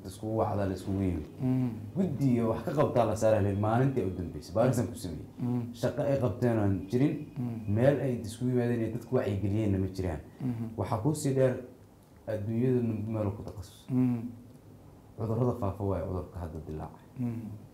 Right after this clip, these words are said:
Speaker 1: Dhakhaatiir qalliin iyo ka sheekeynayo dadka wacyi gelinaya.
Speaker 2: Mm.
Speaker 1: Ma annagu ma waxaan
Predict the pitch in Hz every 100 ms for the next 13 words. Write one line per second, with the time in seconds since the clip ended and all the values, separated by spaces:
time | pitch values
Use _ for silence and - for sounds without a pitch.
0 | - - 101 107 101 107 127 110 104 107
1 | 104 104 101 101 - 92 95 95 92 87
2 | 95 - 90 90 - 87 80 - - 123
3 | 113 101 98 - - 101 117 120 113 107
4 | 117 - 104 101 98